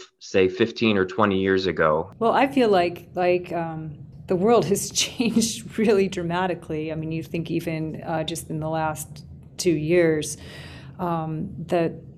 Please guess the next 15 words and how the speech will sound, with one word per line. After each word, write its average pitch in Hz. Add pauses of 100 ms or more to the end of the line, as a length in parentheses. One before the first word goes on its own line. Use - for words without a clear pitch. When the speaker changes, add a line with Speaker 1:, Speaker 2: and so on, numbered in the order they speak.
Speaker 2:
the 185
perspective 190
of 160
our 156
students 175
is, 165
is, 165
um, 165
quite 165
different. 170
I 156
think 165
the 165
educational 180
system, 170